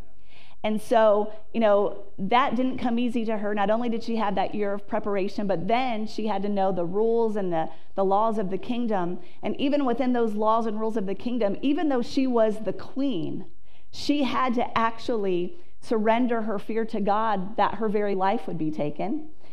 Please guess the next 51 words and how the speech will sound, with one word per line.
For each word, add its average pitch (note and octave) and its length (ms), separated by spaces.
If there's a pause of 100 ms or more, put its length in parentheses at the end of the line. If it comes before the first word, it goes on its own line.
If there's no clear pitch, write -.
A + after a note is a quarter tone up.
(160)
in A3 120
order G#3+ 280
to G3 140
step G#3+ 300
into G#3 240
this F#3 200
moment F3 300
of E3 100
time. D#3+ 400 (300)
So B3 140
she D#4+ 240
had B3 260
to A#3+ 100
surrender F3 440
her D#3 120
fears C4+ 460
to B3+ 100
God. A#3 380
She A3 160
had G3 160
to F#3+ 80
rise E3+ 380
to F3 80
the D#3+ 160
occasion A#3+ 640 (380)
and F#3 340
use G3 220
the F3 100
wisdom B3+ 480
of A3 160
God G#3+ 320
and F3 100
the D3+ 60
strategy B3+ 680
of G3+ 140
God G3+ 400 (420)
to, A3 420
in G#3 160
order C#4+ 260
for B3+ 160
her A#3+ 160
to G3+ 100
take F#3+ 300
seriously C4 720
her C4 300
time A3 420
and F#3 100
her C#4 240
moment A3+ 460
in A3 100
history G#3 640